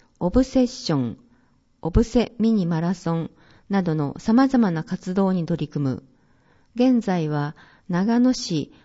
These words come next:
若穂星名地区を拠点に農業を通じたコミュニティづくりに取り組んでいる。セイラさんの写真があります。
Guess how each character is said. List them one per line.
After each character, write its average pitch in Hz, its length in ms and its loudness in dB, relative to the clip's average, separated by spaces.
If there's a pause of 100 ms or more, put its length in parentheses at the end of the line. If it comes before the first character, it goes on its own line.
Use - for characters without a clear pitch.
(160)
若 190 300 -2
穂 233 400 0
星 185 300 -2
名 233 140 2
地 233 160 -6
区 220 160 -2
を 160 120 0
拠 143 160 -4
点 160 340 -2
に 151 300 -6 (340)
農 254 220 4
業 202 240 2
を 151 100 0
通 185 240 -2
じ 175 180 -8
た 165 360 -4
コ 185 120 -6
ミ 220 120 2
ュ 240 40 4
ニ 240 140 2
テ 233 140 -4
ィ 214 160 0
づ 220 100 -4
く - 140 -10
り 160 100 -2
に 135 140 -4
取 165 180 -2
り 156 60 -10
組 151 220 -2
ん 131 40 -4
で 117 80 -4
い 117 160 -4
る。 120 240 -8 (1040)
セ 277 260 -2
イ - 20 0
ラ 202 100 0
さ 160 160 -2
ん 147 80 -4
の 139 80 -6
写 156 140 -6
真 180 260 -4
が 151 140 -4
あ 143 40 -4
り 139 140 -6
ま 135 140 -4
す。 - 320 -20